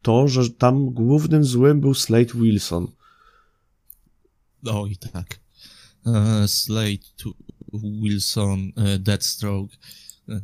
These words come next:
Speaker 2: który był mordercą właściwie na zlecenie, nie? E, i polował na tych naszych tytanów. E, cała otoczka tej,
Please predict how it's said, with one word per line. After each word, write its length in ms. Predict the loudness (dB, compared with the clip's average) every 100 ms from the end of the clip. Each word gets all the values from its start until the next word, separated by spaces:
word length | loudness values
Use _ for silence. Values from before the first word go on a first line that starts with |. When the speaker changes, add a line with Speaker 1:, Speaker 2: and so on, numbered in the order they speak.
| -12
Speaker 2:
który 360 | -10 -4 -2 -4
był 340 | -4 -4 -4 -6
mordercą 520 | -8 -4 -4 -2 -6 -6
właściwie 380 | -6 -6 -4
na 160 | -4 -4
zlecenie, 600 | -4 -4 -4 -4 -4 -6
nie? 200 | -8 -8
E, 260 | -6 -6 -8 -10 _ _ _ _ -20 -20 _ -16 -14 -16 -14
i 280 | -12 -12 -14 _
polował 560 | -4 -2 -4 -8 -8 -6
na 120 | -6
tych 220 | -10 -8
naszych 320 | -6 -6 -8
tytanów. 680 | -8 -10 _ -4 -2 -2 -6 -12 -20 -20 _
E, 60 | -4 -4 -4 -6
cała 380 | -4 -2 -4
otoczka 640 | -6 -6 -2 -2 -2 0 0
tej, 240 | 2 0